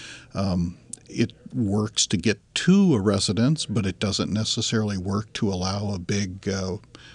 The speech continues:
kind of urban fire truck to, to arrive on site expeditiously. And the transportation networks that we have don't always allow people to leave at the same time we're trying to get emergency services in.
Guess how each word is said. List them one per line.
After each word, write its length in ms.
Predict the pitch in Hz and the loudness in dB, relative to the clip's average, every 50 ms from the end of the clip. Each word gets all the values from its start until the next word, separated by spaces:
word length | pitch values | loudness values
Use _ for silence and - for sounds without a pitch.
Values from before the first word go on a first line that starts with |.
| - - - - - - - - | -20 -20 -20 -20 -20 -20 -10 -4
kind 160 | - 98 92 | -2 -2 -2
of 80 | - - - | -2 -2 0
urban 300 | 110 113 104 101 101 95 | 2 2 2 2 0 0
fire 340 | - - - 104 107 110 113 | 0 0 0 2 2 2 2
truck 400 | - - - 120 127 - - - - - - - _ _ _ - | 2 2 2 2 2 0 -4 -12 -20 -20 -20 -20 _ _ _ 2
to, 300 | - 117 107 98 95 90 - - - | 4 4 4 4 0 -2 -6 -8 -6
to 200 | - - 120 101 | 0 2 2 2
arrive 400 | 95 92 95 98 101 104 98 - | 2 0 0 0 2 0 0 0
on 160 | 110 98 92 | 0 -2 0
site 380 | - - - 107 95 107 101 107 | 0 0 2 2 0 0 0 -2
expeditiously. 1000 | 107 104 - - - 104 82 120 117 - - 120 107 - - 127 117 107 104 90 - - - - - - - - - - _ - | -2 -4 -6 -6 -6 -2 -2 0 0 2 0 0 -2 0 0 0 0 0 0 -2 -6 -12 -16 -16 -14 -16 -16 -18 -20 -20 _ -6
And 420 | - 107 107 107 110 107 104 90 | -2 2 2 4 4 4 2 2
the 80 | - 98 | 0 -2
transportation 760 | - - 113 107 - - - 98 - 110 98 - - 104 95 | 0 0 0 0 0 -2 -4 0 0 0 2 2 2 0 0
networks 520 | 98 104 - 95 101 98 92 - - - | 0 0 -2 -2 -4 -4 -4 -6 -6 -4
that 120 | - 104 | -4 -4
we 180 | 73 92 98 92 | -4 -4 -4 -4
have 540 | 87 98 98 98 95 90 101 117 113 104 95 | -2 -2 -2 -2 -4 -6 -6 -10 -12 -6 -4
don't 220 | 101 101 107 101 | -2 0 2 2
always 380 | 101 101 101 101 98 92 - - | 2 0 -2 -2 -2 -2 -2 -2
allow 380 | 92 95 98 107 101 101 95 - _ | -2 -2 -2 -4 -4 -4 -6 -8 _
people 340 | - - 135 120 - 110 90 | 0 2 2 2 2 -2 -6
to 140 | - - 95 | -6 -6 -4
leave 600 | 87 90 120 143 156 123 101 98 107 110 - - | 0 2 2 4 4 4 2 2 -2 -4 -6 -8
at 120 | 113 104 - | -10 -10 -6
the 80 | - | -4
same 260 | - - - 110 107 104 | -2 0 2 2 0 0
time 300 | - - 107 104 101 101 | -2 -2 -2 -2 -2 -2
we're 80 | 101 | -4
trying 280 | 92 - - 101 98 92 | -4 -4 -4 -4 -2 -2
to 60 | 98 | -2
get 140 | 87 101 95 | -2 -2 0
emergency 580 | 95 101 104 95 87 - - 98 - - 104 | 0 0 0 -2 -2 -4 -4 -4 -4 -2 -2
services 640 | 101 - - 120 98 95 110 107 - - 107 98 - | -2 0 -2 -2 -2 -4 -4 -4 -4 -6 -4 -4 -2
in. 280 | - 107 95 87 87 | -2 -2 -4 -6 -8